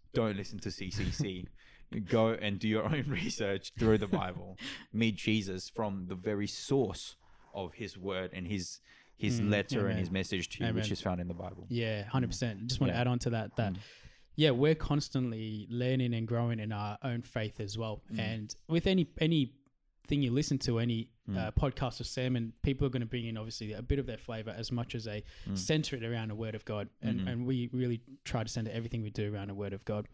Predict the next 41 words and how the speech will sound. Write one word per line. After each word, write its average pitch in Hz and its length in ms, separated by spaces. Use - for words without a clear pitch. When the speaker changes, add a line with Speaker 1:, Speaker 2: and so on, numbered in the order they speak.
Speaker 1:
Mm. 92 200
Speaker 2:
Um, 110 320
it's 175 120
just - 140
something 185 240
that 127 140
we've, 127 260
we've, 123 440
uh, 117 340
understood 139 480
as 131 160
we've 123 120
listened 139 340
to 123 120
our 113 80
podcast 117 540
and, 104 200
and, 110 220
and 107 140
talked 120 220
to 120 40
some 110 160
people, 107 300
is 107 100
that 113 240
we 127 180
wanna 147 200
keep 131 260
spreading 120 560
the 104 400
message 113 360
of 98 100
Christ, - 480
Speaker 1:
Mm. 95 260
Speaker 2:
the 135 60
message 135 380
of 120 220
love 120 300
that 107 140
is 107 100
found 117 340